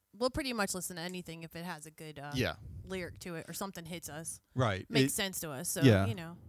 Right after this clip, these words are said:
Speaker 2: And, and, and we're
Speaker 1: I
Speaker 2: all
Speaker 1: love
Speaker 2: over the
Speaker 1: finding
Speaker 2: place
Speaker 1: out
Speaker 2: with
Speaker 1: that
Speaker 2: it.
Speaker 1: kinda stuff.
Speaker 2: Yeah.
Speaker 1: Yeah.
Speaker 2: And, and we love to travel. Uh, travel's one of our big things.
Speaker 1: Yeah.
Speaker 2: Uh, kinda a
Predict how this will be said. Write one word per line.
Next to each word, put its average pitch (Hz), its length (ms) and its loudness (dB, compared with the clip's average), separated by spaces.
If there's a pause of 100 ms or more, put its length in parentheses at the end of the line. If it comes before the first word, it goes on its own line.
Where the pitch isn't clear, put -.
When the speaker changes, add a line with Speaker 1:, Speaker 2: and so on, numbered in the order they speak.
(160)
Speaker 2:
And, 180 180 -2
and, 175 220 2
and 175 120 2
we're 170 120 8
Speaker 1:
I - 40 10
Speaker 2:
all 113 80 10
Speaker 1:
love 110 100 6
Speaker 2:
over 98 80 -2
the 104 60 2
Speaker 1:
finding 107 220 2
Speaker 2:
place 95 60 2
Speaker 1:
out - 80 -2
Speaker 2:
with 101 80 2
Speaker 1:
that 101 80 0
Speaker 2:
it. - 40 -2
Speaker 1:
kinda 180 200 -6
stuff. 165 380 -8
Speaker 2:
Yeah. 190 160 -6
Speaker 1:
Yeah. 87 80 -8 (540)
Speaker 2:
And, 143 160 2
and 143 120 0
we 143 80 4
love 143 180 4
to 147 80 -4
travel. 117 420 0 (240)
Uh, 120 200 -4
travel's 127 360 -10
one 123 120 -6
of 120 40 -6
our 120 60 -8
big 117 180 -8
things. 110 360 -14
Speaker 1:
Yeah. 180 200 -12
Speaker 2:
Uh, 110 240 0
kinda 127 240 0
a - 20 4